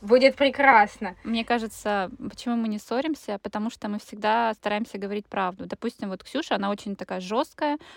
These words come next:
Speaker 2: она всегда высказывает свою точку зрения, так же
Speaker 1: <laughs>
Speaker 2: Алёна тоже. А мне кажется, я такая более текучая, всё так сглаживаю.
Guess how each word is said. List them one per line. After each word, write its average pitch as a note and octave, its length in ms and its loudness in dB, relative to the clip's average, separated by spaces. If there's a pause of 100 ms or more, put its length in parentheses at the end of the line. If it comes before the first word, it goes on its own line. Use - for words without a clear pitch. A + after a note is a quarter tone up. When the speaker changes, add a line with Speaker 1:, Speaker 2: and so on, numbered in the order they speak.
(100)
Speaker 2:
она G3+ 320 0
всегда G#3 380 0
высказывает G3+ 460 -2
свою G#3 120 -10
точку A#3 300 0
зрения, G4 400 4
так D#4+ 180 2
же A3 120 -2
Speaker 1:
<laughs> G3+ 80 2
Speaker 2:
Алёна G3 340 -2
тоже. B3 340 4 (240)
А B3 60 4
мне C4 120 4
кажется, E4+ 240 2
я D4 120 6
такая D#4+ 320 4
более C#4+ 280 2
текучая, G4+ 840 4 (260)
всё A4+ 200 0
так G#4 180 0
сглаживаю. F#4 580 6